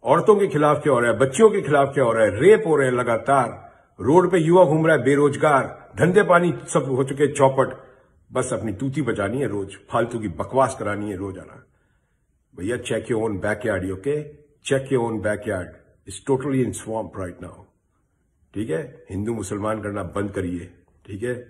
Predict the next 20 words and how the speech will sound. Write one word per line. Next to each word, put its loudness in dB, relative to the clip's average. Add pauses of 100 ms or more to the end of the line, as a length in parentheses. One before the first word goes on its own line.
(180)
दिमाग -2 (160)
पक -6
गया, 0
अब -6
दिमाग -2
पक -12
चुका -6
है -4
आप -8
लोगों -10
का, -16 (680)
और -8
हमारा 2
तो -2
सुन 0
सुन 0
के 0
पक -4
चुका -10
है, -14